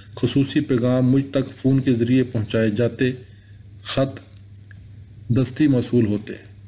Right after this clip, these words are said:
अगर उसे तन्हाई की ज़रूरत महसूस होती तो वो मनमानी करता। उसे गिरफ्तार करने वाले उसकी ख्वाहिश की तमील पर मजबूर थे।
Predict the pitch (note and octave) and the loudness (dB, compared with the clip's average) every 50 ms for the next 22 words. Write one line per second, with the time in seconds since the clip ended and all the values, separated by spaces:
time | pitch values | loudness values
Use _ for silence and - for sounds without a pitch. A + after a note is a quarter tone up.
0 | - - C3+ C#3 D3+ D#3+ D3 - - D3 C3 - C3 B2+ G#2+ A#2+ B2+ C3 B2 - | -6 -2 0 2 2 2 2 0 0 -2 -2 0 -2 0 0 2 2 0 2 0
1 | C#3+ A#2+ A#2 A#2+ A#2+ B2+ B2 B2 - A#2+ G#2+ - - A#2+ A#2 G#2+ - B2 A#2+ A2+ | 0 2 2 2 2 2 0 0 -2 -2 -2 -2 0 -2 -2 0 0 -2 -2 0
2 | - C#3 C#3 C3+ C#3 C3+ B2 A#2+ A2+ A2 A2+ A#2 A#2 A2+ A2 A2 A2 A#2 C3 C3 | 2 2 2 2 2 2 2 2 2 2 2 2 2 2 2 2 2 2 0 0
3 | C3 C3+ B2 - - - B2 C3 - - - - - - - - - - C3+ - | 0 -2 -4 -4 -4 -4 -4 -4 -6 -10 -16 -20 -20 -20 -20 -10 -6 -4 -2 0
4 | - D3 C#3 B2+ C3+ B2+ B2+ - - - B2 B2 B2 A#2+ - B2+ A#2+ A#2+ A#2+ A#2+ | 0 0 2 2 2 0 0 -2 -2 0 0 0 0 0 -2 -2 0 2 2 2
5 | A#2 A2+ A2+ A#2 A#2 B2 C3 C3 B2+ A#2 - - C3+ A#2+ - - A2+ A#2+ A#2+ A#2+ | 2 2 2 2 2 2 0 0 -2 -6 -2 -2 -2 -2 -2 0 0 2 2 2
6 | B2 A#2+ - - B2+ A2+ - A2 A2+ A2+ A#2 A#2 A#2 - - B2 A#2 A#2 A2 G2+ | 2 0 -2 -4 -4 -2 0 2 2 2 2 2 0 -2 -2 -2 0 0 0 0
7 | F#2+ G2+ A#2+ B2 A#2+ G2+ - - | 0 0 2 2 2 2 -2 -8